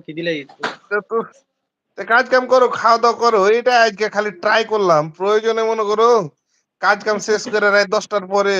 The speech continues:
Speaker 2: দ-, দশ মিনিট, পাঁচ মিনিট করলাম এই আর কি। এটা এমনি খালি ট্রাই করলাম, বুঝছো না?
Speaker 1: হাই।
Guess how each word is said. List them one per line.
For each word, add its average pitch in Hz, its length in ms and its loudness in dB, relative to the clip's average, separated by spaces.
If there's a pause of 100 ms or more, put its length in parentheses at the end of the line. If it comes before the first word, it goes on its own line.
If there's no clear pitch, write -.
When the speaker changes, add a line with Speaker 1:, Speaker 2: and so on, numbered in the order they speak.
Speaker 2:
দ-, 160 240 -8
দশ 160 220 -6
মিনিট, 160 240 -10
পাঁচ 151 200 -10
মিনিট 147 220 -10
করলাম 139 260 -6
এই 131 120 -6
আর 120 100 -8
কি। 117 160 -20
এটা 156 160 -6
এমনি 247 260 0
খালি 226 200 -2
ট্রাই 208 280 2
করলাম, 185 300 0
বুঝছো 135 240 -8
না? 156 120 -6 (1000)
Speaker 1:
হাই। 127 200 -20